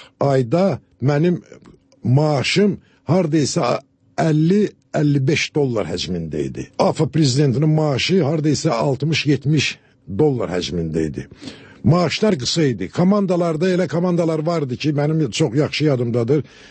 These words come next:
Masallı Vilaş komandası Intertoto kubokuna çıxış etmişdi. Azərbaycan çempionatında qələbəyə görə futbolçulara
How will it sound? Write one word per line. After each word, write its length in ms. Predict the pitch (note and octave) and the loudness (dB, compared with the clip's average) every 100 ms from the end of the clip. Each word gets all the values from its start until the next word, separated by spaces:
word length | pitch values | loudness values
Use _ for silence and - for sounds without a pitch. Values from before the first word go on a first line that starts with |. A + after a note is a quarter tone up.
| - - | -12 -2
Masallı 800 | C#3+ - D3+ D3 D3 D#3 G#2 | 0 2 2 2 4 2 0
Vilaş 280 | B2+ D#3 C3+ | 0 0 -2
komandası 720 | - C#3+ D3 C3 A#2+ C#3+ D#3 - - - - - | -2 0 0 0 0 0 0 -2 -8 -20 -20 0
Intertoto 800 | E3+ D3+ D3 - C#3 E3 D#3 - | 2 2 2 0 0 0 -2 -2
kubokuna 520 | - D#3+ B2+ A2+ G#2 | 0 2 0 -2 -2
çıxış 280 | - - A#2 | -4 -2 -2
etmişdi. 520 | G#2 G2 - D3+ E3+ - - - - | 0 -2 -2 0 0 -2 -20 -12 -2
Azərbaycan 800 | E3+ C#3 E3+ D#3+ E3 D3 G3+ F3 | 0 2 2 2 0 0 0 0
çempionatında 880 | - D#3+ - D3+ D3 - D3 D3 | 0 0 0 0 0 0 -2 0
qələbəyə 540 | E3 D3+ D#3 C#3+ D#3+ F3+ | 0 0 0 2 2 2
görə 340 | F#3 F#3+ B2+ F#2 - - _ | 2 2 0 -4 -12 -20 _
futbolçulara 1040 | - D#3 C#3 E3 C#3+ - D#3 D#3+ G3+ C#3+ | -2 0 2 2 2 2 2 2 2 0